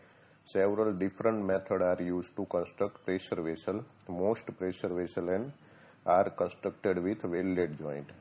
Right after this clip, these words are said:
ठीक है, तो अभी जो प्रेशर वेसल जो most of use होते हैं उसमें हम वेल्डिंग जॉइंट का ज़्यादातर यूज़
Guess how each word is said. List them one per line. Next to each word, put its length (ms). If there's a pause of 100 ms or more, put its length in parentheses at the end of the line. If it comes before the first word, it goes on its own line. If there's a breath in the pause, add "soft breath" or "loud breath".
(340)
ठीक 220
है, 80 (160)
तो 240 (1040)
अभी 280
जो 220 (540 loud breath)
प्रेशर 400
वेसल 360
जो 140
most 320
of 160
use 220
होते 240
हैं 140 (100)
उसमें 280
हम 220 (340 loud breath)
वेल्डिंग 460
जॉइंट 280
का 120
ज़्यादातर 580
यूज़ 280